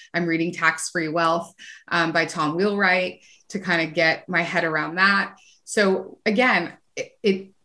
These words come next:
it should be about where do you want to grow and what does your focus want to be?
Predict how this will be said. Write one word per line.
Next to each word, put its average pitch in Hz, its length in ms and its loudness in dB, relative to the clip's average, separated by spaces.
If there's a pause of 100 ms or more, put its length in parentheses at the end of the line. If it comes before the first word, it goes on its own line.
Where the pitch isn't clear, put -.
(120)
it 196 220 -2
should 175 320 0
be 220 240 0
about 190 460 0 (100)
where 196 420 2
do 254 60 0
you 220 260 0
want 185 200 2
to 175 80 -2
grow 170 300 2
and 156 120 -4
what 165 80 -2
does 165 140 -2
your 160 80 -2
focus 180 640 -2
want 151 140 -2
to 143 80 -4
be? 147 360 -6